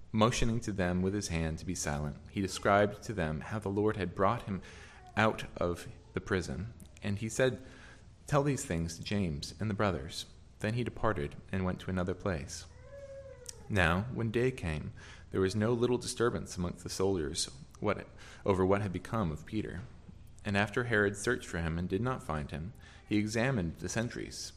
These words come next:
and ordered that they should be put to death. Then he went down from Judea to Caesarea and spent time there. Now Herod was angry with the people of Tyre and Sidon,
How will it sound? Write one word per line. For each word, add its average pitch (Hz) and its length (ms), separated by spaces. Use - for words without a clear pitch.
and 85 140
ordered 82 320
that 87 160
they 90 100
should 85 200
be 85 80
put - 200
to 82 100
death. 90 440
Then 95 300
he 110 120
went 104 260
down 95 260
from 110 200
Judea 92 560
to - 100
Caesarea 98 680
and 98 140
spent - 320
time 85 260
there. 69 240
Now 95 180
Herod 117 360
was 110 240
angry 104 320
with 80 140
the - 80
people 92 260
of 82 140
Tyre 95 320
and 71 160
Sidon, 90 320